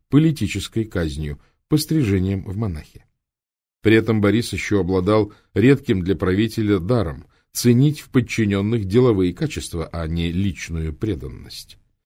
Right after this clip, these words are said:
Именно этим объясняется то, что он, бывало, возвращал из ссылки своих явных недоброжелателей, вроде Богдана Бельского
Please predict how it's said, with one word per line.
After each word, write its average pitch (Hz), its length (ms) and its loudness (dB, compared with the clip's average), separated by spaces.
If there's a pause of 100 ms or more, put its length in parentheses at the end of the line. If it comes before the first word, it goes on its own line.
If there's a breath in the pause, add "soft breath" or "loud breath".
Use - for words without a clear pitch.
(140)
Именно 160 300 4
этим 117 280 2
объясняется 101 640 -2
то, 127 160 -2
что 110 220 -2
он, 127 160 0
бывало, 113 500 2 (220 loud breath)
возвращал 139 720 2
из 104 240 -2
ссылки - 640 -4 (160 soft breath)
своих 120 380 4
явных 120 500 2
недоброжелателей, 113 1120 0
вроде 87 380 2
Богдана 90 600 0
Бельского 101 600 0